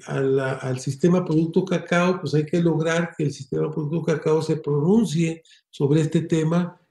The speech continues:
en forma positiva, y después que el Consejo Mexicano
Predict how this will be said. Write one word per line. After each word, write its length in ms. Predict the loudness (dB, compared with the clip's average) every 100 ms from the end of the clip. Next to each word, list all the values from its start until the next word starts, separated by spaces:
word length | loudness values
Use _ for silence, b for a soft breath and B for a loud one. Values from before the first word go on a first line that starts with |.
| _
en 160 | 0 2
forma 300 | 4 2 2
positiva, 580 | 0 -2 0 4 4 4
y 40 |
después 240 | 0 -2
que 100 | -2
el 80 | -2
Consejo 420 | 0 0 0 0
Mexicano 760 | 2 0 -4 -2 0 2 2